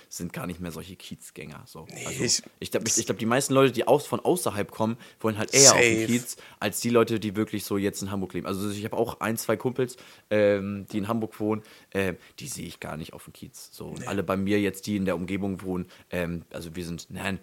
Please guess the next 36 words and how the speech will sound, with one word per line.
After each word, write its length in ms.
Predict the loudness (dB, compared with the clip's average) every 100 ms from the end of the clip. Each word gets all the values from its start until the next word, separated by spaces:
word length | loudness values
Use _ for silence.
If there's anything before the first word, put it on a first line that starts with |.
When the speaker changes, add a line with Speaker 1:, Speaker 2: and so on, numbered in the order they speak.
| -12
Speaker 1:
was 160 | -12 -8
heißt 160 | -6
jedes 260 | -4 -4 -6
Wochenende? 440 | -8 -8 -8 -8
Wir 100 | -4
waren 140 | -2 -2
auch 80 | -4
schon 200 | -4 -4
lange 100 | -6
nicht 140 | -8
mehr 100 | -10
auf 80 | -10
dem, 140 | -10 -10
also 160 | -6
so 80 | 0
richtig 380 | 0 0 -2 -4
auf 100 | -6
dem 80 | -8
Kiez. 320 | -8 -10 -12 -18 -20 _ -14
Also 120 | -12
gut, 160 | -10 -10
also 140 | -8
jetzt 220 | -8 -4
bis 140 | -2 -2
auf 140 | -4
Freitags. 460 | 0 2 2 -4 0
<laughs> 560 | 8 10 10 8 0 0
Da 140 | 2
war 80 | 4
ich 80 | 2
auf 60 | 0
dem 80 | 0
Kiez, 220 | 2 8
aber 260 | 8 10 8
<laughs> 40 |
ansonsten... 540 | 10 10 8 6 2